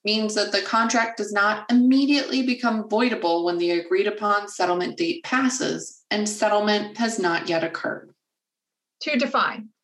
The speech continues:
Speaker 2: a voidable contract is a valid contract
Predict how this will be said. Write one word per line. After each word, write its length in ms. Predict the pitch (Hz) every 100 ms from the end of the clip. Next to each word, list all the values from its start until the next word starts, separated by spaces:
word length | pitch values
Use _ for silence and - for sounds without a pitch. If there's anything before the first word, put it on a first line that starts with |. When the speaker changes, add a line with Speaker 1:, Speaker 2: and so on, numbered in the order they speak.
| -
Speaker 2:
a 80 | 233
voidable 680 | 208 208 254 330 359 339
contract 560 | 339 240 202 202 185 - -
is 140 | 208
a 160 | 202 196
valid 400 | 202 196 262 277
contract 640 | 202 196 208 180 -